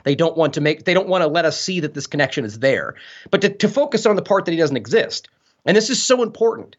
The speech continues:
whether we're talking about the Iraq War, whether we're talking about the lies about Viagra in Libya, whether we're talking about the lies about the O P C W in Syria, we have every single reason to question that they might be lying about this,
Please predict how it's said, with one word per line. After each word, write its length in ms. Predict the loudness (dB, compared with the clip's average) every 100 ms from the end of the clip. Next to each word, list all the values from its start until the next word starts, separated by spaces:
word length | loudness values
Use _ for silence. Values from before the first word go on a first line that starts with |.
| _ -2
whether 200 | 0 0
we're 80 |
talking 340 | 0 0 0 0
about 240 | 2 0
the 80 | -2
Iraq 340 | 0 0 -2
War, 360 | 0 2 2 -2 -4
whether 180 | 0 0
we're 60 | 0
talking 320 | 0 0 0
about 180 | 0 0
the 80 |
lies 400 | 0 2 2 0
about 380 | -2 -2 -2 -2
Viagra 480 | 0 2 2 0 0
in 100 | 0
Libya, 480 | -2 0 0 0 -2 -2
whether 160 | 0
we're 80 | 2
talking 300 | 0 0 0
about 240 | 0 0
the 80 | -2
lies 340 | 0 0 0 0
about 220 | -2 -2
the 160 | 0
O 80 | 0
P 120 | 0
C 160 | -4 0
W 380 | 0 2 2 0
in 100 | 0
Syria, 540 | 0 2 2 0 -6 -8 -6
we 120 | -2 0
have 300 | 0 -2 -8 _ _ 0
every 440 | 0 0 0 -2
single 640 | 0 -2 0 0 2 0
reason 540 | 0 0 0 0 -4 -10 _ _ -4
to 100 | -2
question 560 | 0 0 0 0 0
that 160 | 0 0
they 100 | 0
might 240 | 0 -2
be 120 | -4
lying 300 | -2 0 0
about 300 | -2 -4 -6
this, 180 | -8 -10